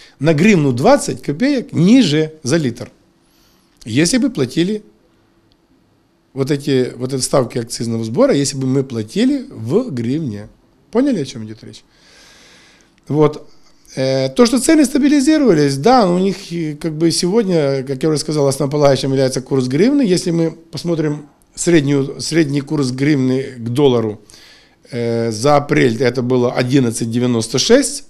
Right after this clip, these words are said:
то сегодня за десять дней, ну каких десять дней, не десять, уже, э, практически двадцать дней, да, мы имеем среднюю цену один девяносто четыре.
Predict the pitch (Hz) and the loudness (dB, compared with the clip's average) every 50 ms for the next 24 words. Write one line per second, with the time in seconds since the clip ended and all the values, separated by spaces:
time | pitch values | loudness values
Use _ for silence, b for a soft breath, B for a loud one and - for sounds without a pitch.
0 | - - _ _ b b b b b b b b b b b b b b b _ | -20 -20 _ _ b b b b b b b b b b b b b b b _
1 | _ _ _ _ _ _ _ - 147 135 135 - 156 147 170 226 277 240 269 262 | _ _ _ _ _ _ _ -4 -4 -2 -2 -2 -2 2 2 2 2 4 2 2
2 | 233 196 165 180 175 156 185 175 - - 175 151 147 156 160 165 160 160 160 151 | 2 2 0 -2 0 0 0 0 0 0 -2 -2 -2 -2 -2 -2 -2 -2 -4 -8
3 | - _ _ _ _ - 185 165 143 127 - 151 123 113 123 117 - - 110 104 | -12 _ _ _ _ -10 -8 -8 -8 -8 -10 -10 -8 -8 -8 -10 -10 -12 -14 -14
4 | 113 107 104 104 117 120 113 123 180 175 175 143 117 117 113 117 120 117 113 110 | -16 -16 -14 -14 -14 -12 -8 -8 -8 -8 -8 -10 -16 -14 -12 -10 -8 -8 -8 -8
5 | 107 104 - - - - - 107 110 113 110 110 - _ 120 120 127 135 120 - | -10 -14 -18 -20 -20 -20 -20 -20 -20 -20 -20 -20 -20 _ -14 -10 -8 -8 -8 -8
6 | - 123 113 135 143 127 110 - - 110 107 110 104 101 101 110 139 180 226 226 | -8 -6 -2 0 0 0 0 -2 -6 -8 -8 -8 -10 -10 -8 -8 -8 -8 -8 -10
7 | - b b b b b b b b b b b b - 143 214 240 220 190 202 | -14 b b b b b b b b b b b b -2 2 2 4 4 4 2
8 | 208 208 180 - - 170 185 208 214 185 185 185 180 165 - - 196 208 202 196 | 2 0 0 0 2 4 4 4 4 2 0 -2 -2 -2 -2 0 0 0 0 -2
9 | 190 - 156 135 139 139 156 214 240 254 214 151 151 147 151 147 151 170 175 - | -4 -4 -4 -4 -2 -2 -2 0 0 0 0 0 -2 -2 0 0 0 -2 -2 -4
10 | - 147 135 - 135 120 - - 104 98 92 - | -6 -8 -6 -6 -6 -8 -8 -10 -14 -14 -14 -18